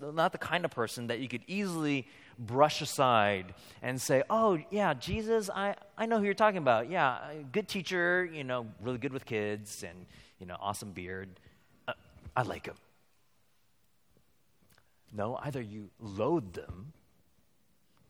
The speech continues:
or you were drawn to him. There was no middle ground. And that's really the purpose of the Gospel of John, this book that we are in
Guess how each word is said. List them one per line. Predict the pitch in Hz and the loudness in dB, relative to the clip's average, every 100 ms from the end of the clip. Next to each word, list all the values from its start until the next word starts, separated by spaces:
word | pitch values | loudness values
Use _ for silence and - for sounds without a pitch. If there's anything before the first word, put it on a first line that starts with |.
| - | -16
or | 101 | -14
you | 92 98 | -10 -10
were | 98 | -10
drawn | 85 101 95 90 90 | -8 -8 -6 -10 -12
to | - | -16
him. | 78 76 _ _ _ _ _ _ _ _ _ _ _ _ _ _ _ _ _ _ _ _ _ | -20 -20 _ _ _ _ _ _ _ _ _ _ _ _ _ _ _ _ _ _ _ _ _
There | 147 | -4
was | 165 | 0
no | 170 | 2
middle | 156 160 | 6 6
ground. | 135 143 202 - - _ _ _ _ _ _ _ _ _ _ _ - | 6 0 -2 -10 -20 _ _ _ _ _ _ _ _ _ _ _ -8
And | 160 165 | 0 2
that's | 208 | 2
really | 151 202 233 | 2 2 2
the | 180 | 0
purpose | - 185 202 151 135 - - | 2 2 2 2 -2 -2 0
of | 147 | 0
the | 139 | 0
Gospel | 135 151 175 - 143 | 2 2 0 -4 -4
of | 101 | -2
John, | 143 139 117 | 2 2 2
this | 117 117 | 0 -6
book | 117 143 165 | 0 2 4
that | - 131 117 | 2 -2 0
we | 120 | 2
are | 117 113 | 4 2
in | 131 120 113 113 | 0 -4 -4 -8